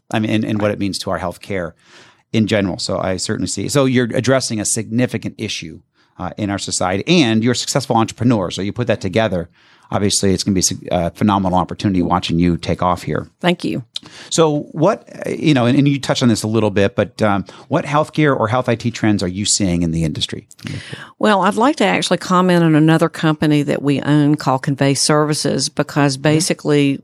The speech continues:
Speaker 2: you know, that company exists to provide a connection between suppliers in the,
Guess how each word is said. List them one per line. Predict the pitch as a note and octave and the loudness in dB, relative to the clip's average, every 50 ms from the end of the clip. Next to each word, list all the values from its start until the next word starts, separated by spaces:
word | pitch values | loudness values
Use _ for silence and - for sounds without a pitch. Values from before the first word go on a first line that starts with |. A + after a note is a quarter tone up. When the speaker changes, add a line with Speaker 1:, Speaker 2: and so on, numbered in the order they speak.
| - - - | -12 -8 -4
Speaker 2:
you | D3+ D3 C#3 B2+ | 0 2 4 4
know, | C3 | 2
that | B2+ - D3 D#3+ E3 D#3+ - | 2 2 2 2 0 0 -2
company | - - D3 C#3+ D3 C#3+ C#3+ C#3+ C#3 C#3+ - - - - - - - - - - - | 0 0 0 0 2 2 2 2 2 0 -4 -8 -16 -18 -18 -18 -18 -20 -16 -4 0
exists | E3 D3+ C3 C3+ - D3+ D3+ D3 D3 D3 - - | 0 0 0 0 0 2 4 4 4 2 2 0
to | - D3 | -2 -2
provide | - - D3 C#3+ D3+ C#3+ C#3+ C#3+ C#3+ C#3+ C#3+ C#3 - | -2 -2 -2 0 0 2 2 2 2 2 2 0 0
a | - C#3 | -4 -4
connection | - - C3+ C#3 D3 D#3 D3 - - D3+ C3+ C3+ | -2 0 2 2 2 2 0 0 0 0 2 2
between | C#3+ - - - - D3 C#3+ C#3 C#3 C3+ | 0 -2 -2 0 2 4 4 4 4 2
suppliers | - - - - - E3 D#3 D3+ D#3 D#3 D3 C#3+ D3 C#3+ - C#3+ | 0 -4 -6 -6 -4 0 0 2 2 2 0 0 -2 -2 0 0
in | C3+ C3+ | 0 0
the, | C3 B2+ B2 A2+ - | 2 0 0 0 -2